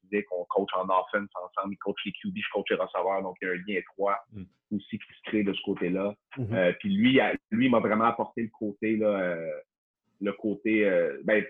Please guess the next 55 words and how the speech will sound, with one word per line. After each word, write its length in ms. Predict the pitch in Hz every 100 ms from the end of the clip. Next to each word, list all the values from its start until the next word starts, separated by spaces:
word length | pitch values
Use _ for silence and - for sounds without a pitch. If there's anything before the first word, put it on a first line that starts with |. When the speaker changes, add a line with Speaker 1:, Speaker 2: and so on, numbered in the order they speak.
| - - _ _
Speaker 1:
c'est, 140 | 104 87 69
je 120 | 98
veux 180 | 95 101
dire, 100 | 101
Mathieu, 280 | 98 95 104
c'est 80 | -
un 60 | 92
gars 80 |
ultra 240 | 101 - 104
charismatique, 680 | - 95 - 92 - 120 123 _ _ _
euh, 560 | 95 95 90 85 87 69 - _ -
qui 160 | 104 90
est, 40 |
qui 100 | -
est 100 | 98
aimé 280 | 107 98 107
de 100 | 101 90
tous, 200 | 120 123 - - -
puis, 300 | 107 101 95
euh, 80 |
qui 200 | 90 _ -
transmet 340 | - 98 -
beaucoup 300 | 104 92 -
le, 240 | 117 101 90
le, 120 | 90 - _ _
le 140 | 98 92
plaisir 540 | 135 120 117 120 120
de 60 | 101
travailler 400 | - 95 92 92
fort. 360 | 92 90 -
T'sais, 100 | -
Mathieu, 320 | 98 90 - 117
c'est 60 | 101
un 80 |
gars 120 | 90 98
ultra 320 | - 110 - 107
travaillant. 440 | - 95 92 95 87 _ _ _ _ -
Euh, 100 | 92
les 200 | 95 98
gens, 180 | 113 117
euh, 220 | 110 95
t'sais, 480 | 90 113 101 98 104 _ _ -
tout 80 |
le 40 | 151
monde 160 | 180
connaît 180 | - 139
le 60 | 147
côté 240 | 127 113
de 60 | 139
Mathieu, 560 | 123 - - 127 131
euh, 80 | 101 92 _ _ _ _
le 120 | 107
côté 360 | 104 110 104 120
social, 840 | - 117 - 131 117 113 113 113
euh, 260 | 104 95 92